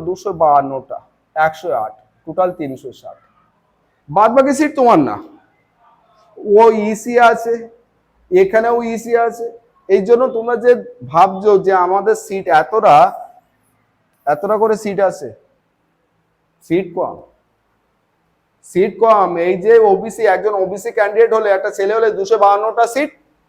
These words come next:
আর ওই জেনারেল আটশো চল্লিশ, টোটাল ও এগারোশো, হাজার পঞ্চাশটা সিটের কাছাকাছি নিয়ে লড়ছে। যদি সে এসসি হয়, এসসি ছশো বাহাত্তর আর আটশো চল্লিশ, প্রায় পনেরোশো।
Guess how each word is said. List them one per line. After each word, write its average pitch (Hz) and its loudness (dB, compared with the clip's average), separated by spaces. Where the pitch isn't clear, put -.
আর 190 2
ওই 220 2
জেনারেল 220 0
আটশো 226 0
চল্লিশ, 208 -4
টোটাল 220 -4
ও 269 4
এগারোশো, 196 -2
হাজার 208 -2
পঞ্চাশটা 208 -6
সিটের 208 -6
কাছাকাছি 202 -8
নিয়ে 214 -6
লড়ছে। 175 0
যদি 196 0
সে 240 0
এসসি 233 -6
হয়, 170 0
এসসি 196 -6
ছশো 190 -6
বাহাত্তর 202 2
আর 214 2
আটশো 214 -6
চল্লিশ, 208 -2
প্রায় 233 2
পনেরোশো। 233 -4